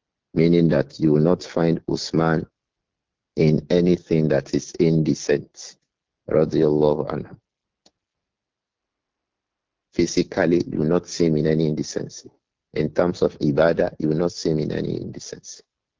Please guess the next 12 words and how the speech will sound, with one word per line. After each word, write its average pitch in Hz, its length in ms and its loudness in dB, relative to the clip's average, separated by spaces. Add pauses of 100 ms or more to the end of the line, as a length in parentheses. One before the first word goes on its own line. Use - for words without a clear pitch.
(240)
Radiallahu 78 600 4
anhu. 80 160 -12 (140)
This 87 260 0
is 73 140 -6
the 76 160 2
meaning 82 540 4 (100)
of 73 200 -2
having 80 420 0 (160)
haya. 80 360 2 (840)
The 65 140 -2
man 85 440 2
will 76 220 2